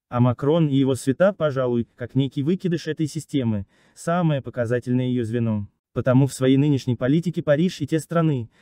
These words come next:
которые послушно следуют указаниям Франции, её политическому курсу, это яркий пример того, как вырождение европейского политического класса привело к крайне токсичным примерам, откровенной деструктивности ведения, позиции лидера и его команды,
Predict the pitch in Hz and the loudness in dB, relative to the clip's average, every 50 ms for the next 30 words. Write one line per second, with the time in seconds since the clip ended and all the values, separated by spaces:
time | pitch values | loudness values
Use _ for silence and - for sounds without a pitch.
0 | _ _ - 139 - 170 175 185 165 165 156 - - 190 226 208 - 180 156 - | _ _ -6 -4 0 2 2 2 2 0 -2 -2 0 0 0 0 0 -2 -2 0
1 | - 185 196 196 185 170 175 - 170 156 151 165 170 165 156 143 - - 139 131 | 0 0 2 2 0 -2 0 0 0 2 2 2 2 2 2 0 0 0 0 0
2 | 123 117 110 - - 104 104 98 - _ _ _ _ - 113 117 127 139 - 151 | 0 0 -2 -2 -4 -4 -4 -4 -8 _ _ _ _ -2 0 0 0 0 0 2
3 | 143 147 139 - 180 - 156 - - 139 135 139 - - 151 143 123 110 - - | 2 2 2 0 -2 -4 -6 -4 -2 0 0 0 0 0 0 0 0 0 -4 -6
4 | 113 107 107 - _ _ - 135 147 - 143 127 139 147 143 - - 135 - 131 | -6 -6 -6 -8 _ _ -4 -4 -2 0 0 2 2 0 0 0 -4 -4 -2 2
5 | 135 143 156 165 147 - 143 131 123 131 147 139 - _ _ - 131 120 - 123 | 2 4 2 2 0 -2 -2 0 2 2 0 -2 -4 _ _ -10 -10 -4 -2 0
6 | 117 120 120 113 123 151 160 151 143 135 120 123 123 120 143 143 127 - - 120 | 0 0 0 2 2 2 2 2 2 0 0 -2 -2 0 0 -2 -2 -2 -4 -6
7 | 113 107 117 113 110 - 123 117 - - - - 113 113 - - 131 143 185 180 | -6 -2 0 0 0 0 -2 -6 -8 -10 -8 -6 -6 -6 -4 0 2 2 2 2
8 | - 139 101 117 117 113 117 131 147 - - - 135 139 143 143 131 131 120 - | 0 -6 -6 -4 -2 -2 0 -2 -2 -4 -4 -4 -2 0 0 0 0 -2 -4 -8
9 | - - 135 - - 135 127 123 127 135 135 135 123 117 107 101 101 101 - _ | -6 -6 -8 -4 -2 -2 -2 -2 0 2 2 2 2 0 -2 -2 -4 -6 -8 _
10 | - 113 113 - - 123 117 110 123 139 135 131 127 113 117 110 - - 117 - | -12 -12 -12 -8 -6 -4 -2 0 2 2 2 2 0 0 -2 -6 -8 -10 -10 -8
11 | - - 127 113 113 107 - - 113 110 110 107 117 131 135 135 131 131 123 117 | -4 -2 -2 0 -2 -2 -4 -4 -2 -2 0 2 2 2 2 2 0 0 -2 -6
12 | - _ _ _ - 131 120 117 135 156 139 - - 139 135 127 127 135 151 131 | -10 _ _ _ -6 -4 -2 0 0 0 0 0 -2 0 0 2 2 0 0 0
13 | 131 123 120 117 120 123 113 123 - 135 131 120 120 120 120 117 110 104 107 101 | 0 0 0 0 0 0 -2 -4 -4 -2 -2 0 0 0 0 0 -2 -2 -4 -6
14 | 98 | -8